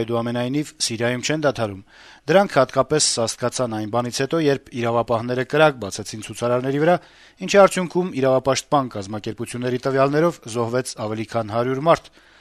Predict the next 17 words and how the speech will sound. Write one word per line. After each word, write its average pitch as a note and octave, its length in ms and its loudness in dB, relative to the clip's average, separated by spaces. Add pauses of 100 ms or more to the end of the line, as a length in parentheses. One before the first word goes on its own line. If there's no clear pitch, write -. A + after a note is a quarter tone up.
(220)
Պաշտոնական F3+ 480 0
Դամասկոսի B2 480 -2
տվյալներով A#2+ 560 -2
մինչդեռ A#2 380 -2 (180)
զոհերի G#2+ 400 -6
թիվը C3 240 -2
կազմում G#2+ 400 -8
է A#2 80 -2
երեսուն։ C3 440 -2 (840)
Միջազգային G3 480 4
լրատվամիջոցների D#3 720 2
փոխանցմամբ՝ D3 720 -2
Սիրիայի A#2+ 400 0
իշխանությունների A#2+ 680 -6
կարևորագույն C#3+ 680 2
քայլը B2+ 320 0
կլիներ A#2+ 400 -4